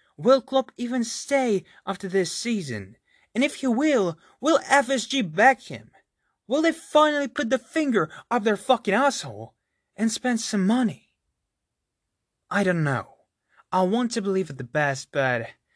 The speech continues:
if life taught me anything is, it's to not expect the best things to happen.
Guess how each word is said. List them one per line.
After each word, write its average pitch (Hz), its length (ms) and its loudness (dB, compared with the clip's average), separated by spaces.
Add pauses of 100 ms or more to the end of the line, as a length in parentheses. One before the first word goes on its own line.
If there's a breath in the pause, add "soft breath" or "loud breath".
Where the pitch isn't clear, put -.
(480 soft breath)
if - 180 -14
life 226 260 0
taught 202 280 -6
me 160 120 -4
anything 127 500 -4
is, 110 480 -8 (760)
it's - 180 -14
to 190 100 -6
not 190 180 0
expect 139 600 -6 (260)
the 139 80 -4
best 123 400 -4
things 104 420 -10 (400)
to - 100 -10
happen. - 480 -14